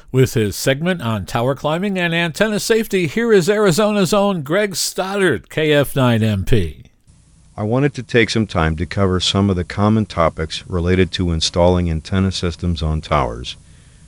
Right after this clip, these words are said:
Speaker 2: First, let's examine designing and installing an antenna mount for the side of a smaller tower, like the one in your yard. I have built a few homemade mounts out of scrap pieces of steel,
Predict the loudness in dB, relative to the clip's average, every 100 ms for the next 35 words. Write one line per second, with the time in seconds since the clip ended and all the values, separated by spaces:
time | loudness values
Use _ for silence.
0 | -20 0 4 6 6 0 -10 -20 -20 -2
1 | 2 4 4 6 6 8 6 4 4 4
2 | 6 6 4 2 2 2 0 2 4 4
3 | 4 0 0 0 0 0 4 4 4 4
4 | 4 2 -4 -14 _ _ -20 -20 -12 -4
5 | 0 4 4 4 0 -2 2 2 2 0
6 | -2 -2 -2 -6 -8 _ -2 -2 0 -2
7 | 2 2 2 2 2 2 2 0 -6 -12
8 | _ _ _ _ _ _ _ _ _ -8
9 | 0 2 2 4 4 4 -4 -2 0 2
10 | 2 4 4 2 0 0 0 -2 -2 0
11 | 0 -4 0 2 2 -2 -6 -6 -6 -6
12 | -6 -6 -6 -6 -10